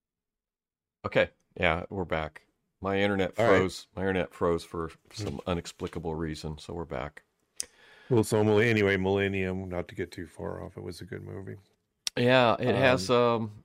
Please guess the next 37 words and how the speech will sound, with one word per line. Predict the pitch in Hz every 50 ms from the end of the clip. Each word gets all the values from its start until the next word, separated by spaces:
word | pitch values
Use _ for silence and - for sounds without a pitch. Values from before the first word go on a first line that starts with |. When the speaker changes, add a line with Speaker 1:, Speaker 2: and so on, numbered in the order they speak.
| _
Speaker 1:
it's, | - 123 - - - - - - - -
it's, | - 143 143 - - - - -
uh, | 165 160 160 156 156 151 139 143 - - _ _ _ _ _
I | - 113
like | 120 135 151 -
the | - 117
book. | 110 127 131 139 135 - - - -
I | 107 107 - _
barely | - 131 135 139 131
remember | 123 117 113 117 117 120 120 123
it. | 123 120 113 - _ _ _ _ _ _ _ _ _ _ _ _ _ _ _ _ _ _ - -
I'm | - 101
not | 104 107 107
a | 107
big | 98 107 101 -
John | 104 98 92 92 90
Varley, | 92 90 90 92 92 92 87 - _ _ _ _ _ _ _ _ _ _ _ _
uh, | - - 85 82 82 - _
fan, | _ 104 101 101 101 101 98 80
and | - 107 98
the | 101
movie | 107 120 135 123 127 117
was | 104 104 98
okay. | 101 92 - - 87 85 80 - _ _ _ _ _ _ _ _ _ _ _ _ _ _ _ _
So | 90 90 82 - - -
it | 101 -
doesn't | - 123 123 87 87 113
Speaker 2:
Yeah. | 131
Speaker 1:
have | 127 113
a | 110 104
big, | 98 110 110 110 104 95 90 - _ _ -
big | 120 113 107
rating | 101 107 110 110 107 107 101 98
on, | 95 92 90 90 80 - _ _ _ -
on | 95 92 92 90
Rotten | 90 95 95 - - 87
Tomatoes. | - 95 95 92 95 92 92 92 92 90 - - -